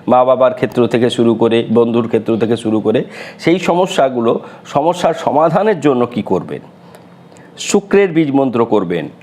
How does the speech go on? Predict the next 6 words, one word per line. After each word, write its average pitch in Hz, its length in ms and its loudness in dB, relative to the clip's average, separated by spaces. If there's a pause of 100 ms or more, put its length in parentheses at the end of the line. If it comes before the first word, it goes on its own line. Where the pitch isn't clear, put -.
(100)
ওং 170 380 2
হ্রিং 160 440 2
শ্রিং 170 440 2
শুক্রায় 113 420 0
স্নান 135 400 0
করে, 147 340 2